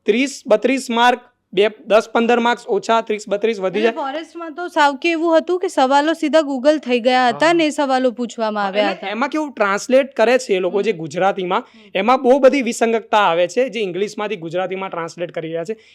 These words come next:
Speaker 1: એના લીધે એ લોકોને કેન્સલ કરવા પડે છે. એટલે કોકની સીપમાંથી પાંચ થયા છે, કોકમાં
Speaker 2: એને
Speaker 1: કશું
Speaker 2: તો
Speaker 1: નથી.
Speaker 2: ફાયદો જ છે.
Speaker 1: હા, એટલે એમાં કેવું છે કે એમાં ધારો કે કોકની સીપમાંથી વધારે થયા તો ફાયદો છે
Speaker 2: હમ.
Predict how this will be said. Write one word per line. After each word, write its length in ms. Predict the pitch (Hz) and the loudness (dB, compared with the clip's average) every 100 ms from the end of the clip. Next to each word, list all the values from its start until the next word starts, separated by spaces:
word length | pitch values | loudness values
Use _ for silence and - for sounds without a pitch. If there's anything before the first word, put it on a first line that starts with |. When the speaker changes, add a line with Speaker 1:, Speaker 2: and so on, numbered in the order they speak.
| - | -2
Speaker 1:
એના 200 | 214 247 | 2 2
લીધે 220 | 247 233 | 2 4
એ 60 | 240 | 4
લોકોને 340 | 233 233 254 | 4 2 -2
કેન્સલ 380 | 240 214 202 220 | 0 -2 2 2
કરવા 260 | 185 160 | 2 2
પડે 220 | 143 139 139 | 0 -2 -6
છે. 80 | |
એટલે 400 | 160 _ _ 220 | -10 _ _ -4
કોકની 300 | 247 247 240 | 0 2 2
સીપમાંથી 360 | 240 247 240 240 | -2 -2 0 -2
પાંચ 360 | 247 220 233 - | 0 0 0 0
થયા 220 | 208 208 | 0 2
છે, 100 | 214 | 0
કોકમાં 460 | 208 190 185 190 | -2 -6 -4 -4
Speaker 2:
એને 160 | 185 254 | -4 -2
Speaker 1:
કશું 260 | 196 349 240 | -2 0 0
Speaker 2:
તો 60 | |
Speaker 1:
નથી. 100 | 214 | 0
Speaker 2:
ફાયદો 340 | 214 311 294 330 | -2 -6 -10 -16
જ 20 | |
છે. 180 | - 214 | 0 4
Speaker 1:
હા, 140 | 220 | 4
એટલે 180 | 208 262 | 2 -2
એમાં 300 | 269 220 269 | -2 -4 -2
કેવું 220 | 302 285 | -4 -4
છે 100 | 247 | -6
કે 80 | 269 285 _ _ | -6 -8 _ _
એમાં 520 | 185 214 247 262 269 240 | -6 0 2 2 0 2
ધારો 240 | 202 240 | 2 4
કે 120 | 254 | 2
કોકની 300 | 240 220 240 | 0 0 -2
સીપમાંથી 320 | 240 233 247 | -2 0 0
વધારે 360 | 247 190 208 262 | 2 4 6 6
થયા 220 | 262 247 | 4 0
તો 120 | 240 | 0
ફાયદો 340 | 247 262 208 208 | -2 -2 0 0
છે 220 | - 135 226 | -2 -18 -20
Speaker 2:
હમ. 180 | 226 | -20